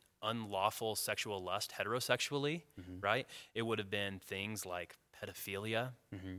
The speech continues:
Speaker 1: polygamy, uh, even sensuality, like sensuous thoughts
Speaker 2: Yeah.
Speaker 1: outside of what's proper and, and decent before
Speaker 2: Yeah.
Speaker 1: God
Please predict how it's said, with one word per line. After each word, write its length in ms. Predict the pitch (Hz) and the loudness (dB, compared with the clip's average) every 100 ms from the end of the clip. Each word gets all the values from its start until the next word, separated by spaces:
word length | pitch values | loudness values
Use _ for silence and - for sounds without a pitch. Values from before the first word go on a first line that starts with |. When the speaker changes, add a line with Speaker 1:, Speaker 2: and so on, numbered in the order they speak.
| 98 | -6
Speaker 1:
polygamy, 760 | - 90 92 107 113 117 123 123 - - _ - | -6 -4 -2 0 2 2 0 -6 -16 -20 _ 2
uh, 160 | 101 98 | 4 4
even 240 | 120 117 90 | 0 -4 -2
sensuality, 880 | - 120 117 110 95 95 110 120 127 | 0 0 0 0 2 2 2 0 -2
like 300 | 92 90 - | -4 -4 -6
sensuous 600 | - 110 113 - 95 - | -4 -2 -2 -2 -2 -2
thoughts 640 | - 92 107 - - - - | -2 0 0 0 0 0 0
Speaker 2:
Yeah. 80 | |
Speaker 1:
outside 580 | 104 98 92 98 101 104 | 2 2 4 4 4 2
of 340 | - 98 92 92 | 0 -2 -2 -4
what's 160 | 98 | -6
proper 480 | - 90 95 113 113 | -4 -4 0 0 2
and, 200 | 98 92 | 0 -4
and 140 | 95 92 | -6 -6
decent 400 | 95 - 92 101 | -4 -4 -6 -8
before 220 | 95 104 | 0 2
Speaker 2:
Yeah. 40 | 87 | 2
Speaker 1:
God 360 | 87 92 135 | 2 2 2